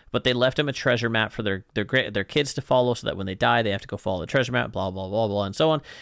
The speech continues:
And end up, what they end up finding at the end of the treasure map is their grandparents having sex. It's just porn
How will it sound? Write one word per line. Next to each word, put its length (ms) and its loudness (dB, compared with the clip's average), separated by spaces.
And 180 2
end 160 2
up, 380 4
what 160 0
they 100 2
end 140 0
up 80 -6
finding 320 2
at 80 -8
the 100 0
end 100 -2
of 60 -6
the 60 -8
treasure 280 2
map 240 2
is 180 -2
their 140 0
grandparents 600 0
having 240 -2
sex. 380 -8
It's 260 -2
just 320 -4
porn 380 2